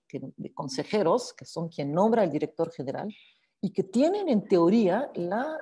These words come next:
responsabilidad de la estrategia. Y no participan, ninguno de los consejeros de nuestras instituciones han participado a estas discusiones, ni uno. Y eso es gravísimo,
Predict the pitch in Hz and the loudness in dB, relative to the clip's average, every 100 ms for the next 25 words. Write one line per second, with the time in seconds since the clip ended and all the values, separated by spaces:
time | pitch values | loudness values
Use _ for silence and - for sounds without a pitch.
0 | - 160 277 - 311 - 214 165 147 185 | -8 -2 -2 -2 -6 -2 -2 -2 0 0
1 | 196 202 196 202 202 - 330 - - _ | 0 -4 -4 -8 -6 -6 -6 -8 -16 _
2 | _ - - - - - - 220 233 302 | _ -20 -20 -20 -20 -20 -4 2 4 4
3 | - 240 - 202 - 294 - 170 147 165 | 2 -4 -4 -10 -2 -2 -2 -6 -6 0
4 | 220 233 226 311 453 320 156 - - - | 4 4 6 8 6 4 -2 -6 -20 -6
5 | 170 175 165 - 226 220 196 202 190 160 | -2 -2 -2 -4 -4 -2 -4 -2 0 0
6 | 151 156 214 - 214 175 - 143 143 - | -2 -2 -2 -4 -8 -10 -12 -16 -14 -10
7 | 190 294 - _ _ - 240 311 196 190 | -8 -8 -12 _ _ -4 -4 -2 -6 -8
8 | 156 - 165 - 170 247 269 _ _ 185 | -12 -10 -8 -2 0 0 -4 _ _ -2
9 | 180 185 - 151 139 - - - - - | 0 -2 -8 -8 -10 -12 -12 -12 -12 -20
10 | - - _ - 208 247 254 196 - - | -20 -20 _ -2 4 8 6 4 -2 -18
11 | - _ _ - _ _ - _ _ 165 | -20 _ _ -20 _ _ -20 _ _ -4
12 | 165 208 160 131 - - - - | 0 0 0 -4 -8 -8 -8 -14